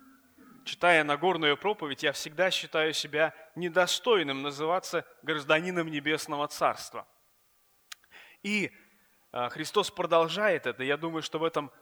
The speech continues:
суть этой проповеди, чтобы заставить тебя понять, кто ты есть на самом деле. И даль-, дальнейший контекст, вот седьмая глава, дает нам предупреждение.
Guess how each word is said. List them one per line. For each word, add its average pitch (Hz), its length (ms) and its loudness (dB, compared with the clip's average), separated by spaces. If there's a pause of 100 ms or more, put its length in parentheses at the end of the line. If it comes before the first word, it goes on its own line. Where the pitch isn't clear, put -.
суть - 580 -8
этой 135 300 -4
проповеди, 113 560 -6
чтобы 131 320 -8
заставить 165 460 0
тебя 151 200 0
понять, 165 380 -4
кто - 180 -10
ты 143 140 -10
есть 131 260 -6
на 127 80 -6
самом 117 420 -10
деле. 120 320 -16 (1040)
И 202 460 -4
даль-, 180 560 0
дальнейший 196 520 -2
контекст, 151 640 -4
вот 143 140 -14
седьмая 143 420 0
глава, 117 400 -2 (1000)
дает 180 360 -4
нам 220 160 4
предупреждение. 151 920 -6